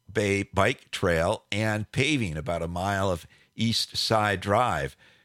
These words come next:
near town in the Four Corners. That's all part of work being discussed that will be undertaken while an asphalt plant is on the island to redo the runways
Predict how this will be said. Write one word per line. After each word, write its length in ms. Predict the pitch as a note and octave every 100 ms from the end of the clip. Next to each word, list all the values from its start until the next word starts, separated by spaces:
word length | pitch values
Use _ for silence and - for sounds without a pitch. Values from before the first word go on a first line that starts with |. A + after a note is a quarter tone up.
| _
near 220 | - D#2 C#2+
town 380 | - F#2 F2+
in 100 | E2
the 60 | C#2
Four 260 | - D#2 D2
Corners. 680 | - - G#2+ D#2+ D#2 - - _ _ -
That's 200 | F2+ G2+
all 140 | G2+
part 240 | - A2
of 120 | F#2 E2
work 360 | F#2 G#2+ - -
being 520 | - A2 A2+ A2+ G#2 G2 _ _
discussed 880 | G#2+ - - D#3+ A3 C#3+ - - - _ _ _
that 300 | - F#2+ G2+
will 220 | G#2+ G#2+ G#2
be 180 | G#2
undertaken 720 | G2+ A2 G#2 - A2 G2+ A2+ G#2+
while 200 | G#2 G2
an 120 | G2+ -
asphalt 600 | B2+ E3 - F2 C2+ _
plant 340 | D#2 C#2+ C#2 _
is 380 | D#2 D2 D2 - D#2
on 160 | D#2
the 120 | D2+
island 380 | - D#2 D#2+ F2+
to 140 | - D2+
redo 340 | F2+ E2+ F#2+
the 80 | D#2+
runways 640 | D#2 G2 G2 D#2 D2+ -